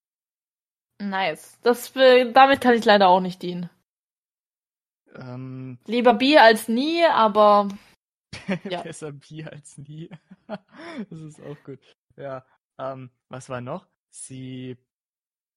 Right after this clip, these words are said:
Speaker 2: hat Inge fertig gemacht. <laughs>
Speaker 1: Oh, das kann ich auch.
Speaker 2: Ja, gut.
Speaker 1: Ich kann jeden fertig machen. Ich glaube, das dürfte dir mittlerweile bewusst sein.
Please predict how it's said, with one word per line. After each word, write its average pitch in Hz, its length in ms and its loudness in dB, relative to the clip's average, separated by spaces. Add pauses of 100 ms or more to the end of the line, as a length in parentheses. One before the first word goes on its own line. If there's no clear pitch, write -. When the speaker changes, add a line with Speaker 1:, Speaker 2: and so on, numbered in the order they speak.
(420)
Speaker 2:
hat 135 220 -14
Inge 170 260 -10
fertig 123 380 -16
gemacht. 143 460 -12 (100)
<laughs> - 680 -14 (1040)
Speaker 1:
Oh, 170 160 -16
das 175 200 -12
kann 147 160 -12
ich - 160 -18
auch. - 320 -16 (1160)
Speaker 2:
Ja, 120 200 -14
gut. - 320 -20 (1500)
Speaker 1:
Ich - 320 -10
kann 208 220 -2
jeden 190 260 -2
fertig 160 400 -10
machen. 170 240 -12 (680)
Ich - 60 -20
glaube, 220 180 -4
das 180 160 -14
dürfte 208 260 -6
dir 202 100 -6
mittlerweile 180 480 -2
bewusst 170 380 -10
sein. 214 220 -16